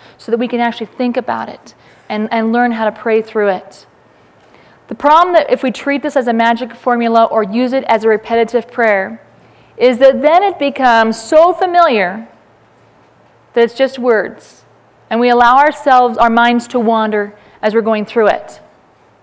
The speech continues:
As a quick exercise, just to, to kind of show you what I mean here, I'd like you to answer a couple of questions, and please answer them out loud. They're all very simple.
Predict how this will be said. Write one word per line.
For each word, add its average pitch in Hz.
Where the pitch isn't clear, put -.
As 262
a 302
quick 415
exercise, 294
just 254
to, 240
to 269
kind 240
of 233
show 269
you 254
what 240
I 233
mean 233
here, 196
I'd 247
like 330
you 381
to -
answer 302
a 269
couple 262
of 254
questions, 233
and 226
please 285
answer 277
them 247
out 247
loud. 233
They're 220
all 220
very 220
simple. 202